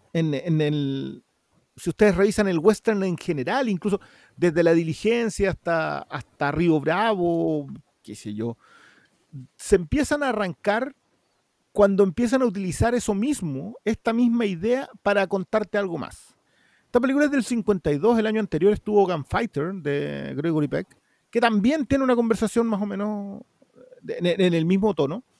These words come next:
Eh, y también está The Man Who Shot Liberty Balance, en el sentido, cuando empiezan a contarte la historia del,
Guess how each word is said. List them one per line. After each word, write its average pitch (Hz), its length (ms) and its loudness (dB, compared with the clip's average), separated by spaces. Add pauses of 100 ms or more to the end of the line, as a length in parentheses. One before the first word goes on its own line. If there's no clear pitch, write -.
(720)
Eh, 139 560 4 (1200)
y 190 100 2
también 208 280 4
está 277 720 0
The 196 40 -4
Man 226 140 -2
Who 247 80 -8
Shot 247 160 -6
Liberty 240 380 -4
Balance, 233 560 -4
en 165 100 -8
el 170 100 -6
sentido, 190 520 0
cuando 175 260 0
empiezan 233 400 -2
a 226 80 -6
contarte 226 480 -4
la 214 80 -2
historia 214 380 -2
del, 208 260 -4